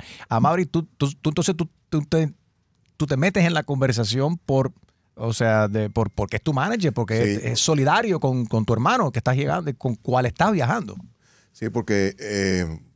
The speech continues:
Speaker 2: eh, somos un equipo. Íbamos co-, eh, con Yacir y con Alex, que es el saxofonista,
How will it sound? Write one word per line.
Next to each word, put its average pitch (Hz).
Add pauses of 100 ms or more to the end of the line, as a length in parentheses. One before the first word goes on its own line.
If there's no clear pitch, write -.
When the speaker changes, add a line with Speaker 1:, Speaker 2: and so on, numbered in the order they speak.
(120)
Speaker 2:
eh, 87
somos 95
un 120
equipo. 107 (160)
Íbamos 110
co-, 120
eh, 92
con 90
Yacir 92
y -
con 95
Alex, 107
que 95
es 92
el 90
saxofonista, 95